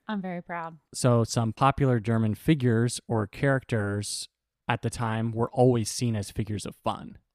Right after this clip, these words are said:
Speaker 2: They were
Speaker 1: Mm.
Speaker 2: never ridiculed or, like, characters of shame or looked down upon. They were
Speaker 1: Hmm.
Speaker 2: always, like,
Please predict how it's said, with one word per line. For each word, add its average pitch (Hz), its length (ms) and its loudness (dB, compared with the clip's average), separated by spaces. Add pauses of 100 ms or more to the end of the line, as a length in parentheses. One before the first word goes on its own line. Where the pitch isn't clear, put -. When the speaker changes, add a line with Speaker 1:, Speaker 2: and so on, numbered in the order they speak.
Speaker 2:
They 127 200 2
were 110 140 2
Speaker 1:
Mm. 110 40 -2
Speaker 2:
never 107 680 0 (120)
ridiculed 107 1080 2 (120)
or, 107 320 2
like, 101 380 -4 (100)
characters 104 800 -4
of 98 680 -6
shame 110 640 0
or 101 800 0 (200)
looked 120 200 -2
down 113 180 -6
upon. - 400 -12
They 127 100 2
were 120 120 4
Speaker 1:
Hmm. 131 40 4
Speaker 2:
always, 113 320 4
like, 107 340 -6